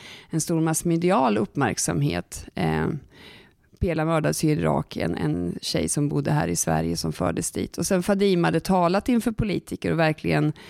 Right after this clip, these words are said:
Speaker 1: hon, hennes tal, det är ett av de mest analyserande, liksom, tal som jag har läst utav en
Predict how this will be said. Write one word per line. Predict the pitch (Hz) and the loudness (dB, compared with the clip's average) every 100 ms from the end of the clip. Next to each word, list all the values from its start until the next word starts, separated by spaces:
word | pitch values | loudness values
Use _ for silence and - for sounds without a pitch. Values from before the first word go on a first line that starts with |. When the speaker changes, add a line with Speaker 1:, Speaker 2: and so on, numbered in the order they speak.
| 165 160 80 - | -10 -10 -12 -2
Speaker 1:
hon, | 190 202 | 0 2
hennes | 196 214 214 - | 4 4 4 2
tal, | - 254 175 226 202 | 0 2 2 2 0
det | 190 | 2
är | 202 185 | 4 4
ett | 175 170 | 2 2
av | |
de | 165 | 4
mest | 160 151 | 2 2
analyserande, | - 170 165 170 - 165 156 151 156 156 | 2 2 2 2 2 4 4 4 4 4
liksom, | 160 151 156 | 2 0 0
tal | 147 170 147 147 | 0 2 2 2
som | - 151 | 2 2
jag | 151 | 4
har | 156 | 4
läst | 170 202 208 - | 4 4 2 0
utav | 185 - 156 156 | -2 2 2 2
en | 160 170 151 | 0 0 0